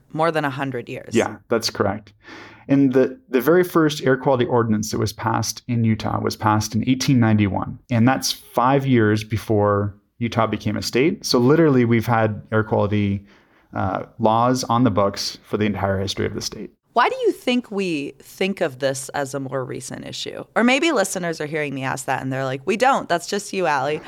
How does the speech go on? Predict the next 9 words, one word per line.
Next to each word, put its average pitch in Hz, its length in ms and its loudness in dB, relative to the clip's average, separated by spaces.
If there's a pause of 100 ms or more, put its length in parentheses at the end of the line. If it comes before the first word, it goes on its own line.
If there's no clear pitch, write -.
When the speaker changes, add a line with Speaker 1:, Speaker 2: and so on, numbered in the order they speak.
(140)
Speaker 2:
<laughs> - 220 -14
Speaker 1:
But 202 200 0
I 320 260 4
think 214 260 -2
of 175 100 0
air 151 220 0
quality 139 520 -2
as 131 180 -4
being, 135 560 -4